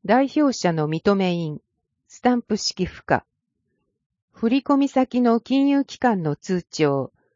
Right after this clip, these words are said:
ゆうちょ銀行の場合は、店名の数字と七桁の口座番号が必要。団体が確認できる規約、または名簿など。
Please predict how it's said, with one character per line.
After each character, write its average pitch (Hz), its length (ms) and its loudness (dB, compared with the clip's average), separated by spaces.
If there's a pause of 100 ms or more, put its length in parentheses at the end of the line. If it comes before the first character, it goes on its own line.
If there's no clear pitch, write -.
(400)
ゆ 233 180 2
う 277 40 0
ち - 140 -2
ょ 269 60 2
銀 262 200 0
行 160 240 0
の 151 160 -4
場 160 220 0
合 156 200 -4
は、 151 160 -4 (320)
店 254 240 2
名 247 220 2
の 220 140 2
数 196 260 -6
字 185 160 -6
と 160 260 -2 (280)
七 240 280 0
桁 190 300 0
の 139 160 -4
口 240 260 2
座 233 140 2
番 220 220 2
号 139 220 2
が 123 120 -2
必 - 320 -10
要。 123 400 -6 (1300)
団 254 240 0
体 262 260 4
が 233 140 4
確 233 280 -2
認 269 220 2
で 247 140 2
き 262 160 -2
る 170 180 -2
規 - 160 -8
約、 202 480 0 (200)
ま 208 160 -2
た 277 180 4
は 147 220 2
名 190 240 2
簿 190 160 2
な 160 140 -2
ど。 - 200 -4